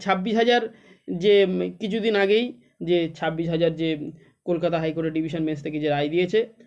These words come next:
আপনারা দেখেছেন, সেখানে বলাই যেতে পারে যে কী অবস্থা হয়েছে, আপনারা জানেন। তবুও বলি, অযোগ্য অঙ্কিতার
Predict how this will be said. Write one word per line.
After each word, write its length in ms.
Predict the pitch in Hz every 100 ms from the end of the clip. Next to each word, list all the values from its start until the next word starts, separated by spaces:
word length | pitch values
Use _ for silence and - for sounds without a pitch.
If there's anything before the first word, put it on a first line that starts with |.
| -
আপনারা 180 | 180 196
দেখেছেন, 300 | 208 208 160 139 - _ _ -
সেখানে 280 | 180 190 190 185 185 _ - 165
বলাই 240 | 180 214 220
যেতে 140 | 214 202
পারে 120 | 202 190
যে 60 | 185
কী 100 | 185 185 165
অবস্থা 300 | 165 147 170 151
হয়েছে, 200 | 170 180
আপনারা 200 | 165 165 160
জানেন। 220 | 156 214 262 - _ _ -
তবুও 260 | 208 254 254
বলি, 160 | 240 247 - _ _ _ _
অযোগ্য 440 | - 175 214 214 196 247 254 - _ _
অঙ্কিতার 580 | 185 202 190 226 247 233